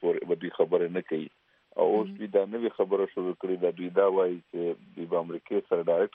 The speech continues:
Speaker 1: خبرې کوي، ولې چې اشرف غني حکومت چې کوم دی، خود مختاره نه دی او
Speaker 2: مهم.
Speaker 1: هغه د غیر ملکیانو د اثر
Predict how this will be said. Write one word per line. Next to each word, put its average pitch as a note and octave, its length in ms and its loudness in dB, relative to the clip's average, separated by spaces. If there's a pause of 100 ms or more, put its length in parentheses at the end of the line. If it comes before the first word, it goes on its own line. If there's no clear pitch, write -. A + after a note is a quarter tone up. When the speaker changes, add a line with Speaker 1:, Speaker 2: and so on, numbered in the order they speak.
Speaker 1:
خبرې F2 380 0
کوي، F2 140 -4
ولې E2+ 320 0
چې - 160 -12
اشرف D#2+ 280 -4
غني F2 200 -6
حکومت F2 440 -4
چې F2+ 160 -6
کوم F2 180 -6
دی، E2 240 6
خود E2 220 -2
مختاره F2+ 460 4
نه F2+ 120 -6
دی E2 100 2 (640)
او D#2+ 80 -2
Speaker 2:
مهم. E2 140 2
Speaker 1:
هغه E2+ 260 0
د E2 160 0
غیر E2 180 0
ملکیانو E2+ 600 -4
د D#2+ 240 -2
اثر F2 220 2